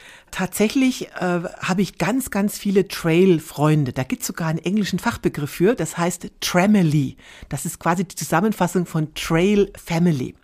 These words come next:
Also auf diesen langen U-S-Trails, die ich am Anfang gegangen bin, die gehen ja alle, gehen dieselbe Richtung, alle gehen in derselben Jahreszeit.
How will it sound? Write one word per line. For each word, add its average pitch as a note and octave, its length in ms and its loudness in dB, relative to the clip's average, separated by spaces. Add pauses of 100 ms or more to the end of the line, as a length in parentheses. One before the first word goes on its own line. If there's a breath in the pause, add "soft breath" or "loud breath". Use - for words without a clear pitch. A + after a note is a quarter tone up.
(680 loud breath)
Also E3+ 240 2
auf F3 220 0
diesen F3 280 0
langen G#3+ 300 4
U-S-Trails, A3 560 0
die F#3 100 -4
ich E3 60 -2
am D#3+ 100 -2
Anfang A3 220 -4
gegangen F#3+ 400 0
bin, F#3+ 180 2 (400 loud breath)
die F3+ 240 0
gehen G#3 220 4
ja G3 160 2
alle, A#3+ 320 2
gehen G#3 180 2
dieselbe F3 380 2
Richtung, A3 320 -2
alle G3 260 2
gehen F#3+ 220 2
in F#3+ 80 2
derselben D#3+ 460 0
Jahreszeit. C#3+ 840 -4